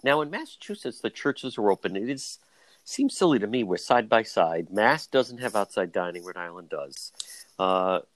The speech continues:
Massachusetts, uh, is allowing mass service. Rhode Island still not yet. In, in salons in Massachusetts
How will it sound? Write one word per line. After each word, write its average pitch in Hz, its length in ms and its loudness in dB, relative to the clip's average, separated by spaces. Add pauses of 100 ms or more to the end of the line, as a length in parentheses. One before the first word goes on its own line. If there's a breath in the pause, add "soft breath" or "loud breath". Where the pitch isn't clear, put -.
Massachusetts, - 1080 -2 (440)
uh, 98 220 2
is 143 220 2
allowing 95 480 4
mass 85 280 -8
service. 82 480 -10
Rhode 101 140 4
Island 104 360 4
still 110 260 -4
not 95 280 -6
yet. 95 380 -2
In, 104 300 -6 (140)
in 101 140 -4
salons 220 640 4
in 87 140 -4
Massachusetts - 760 -12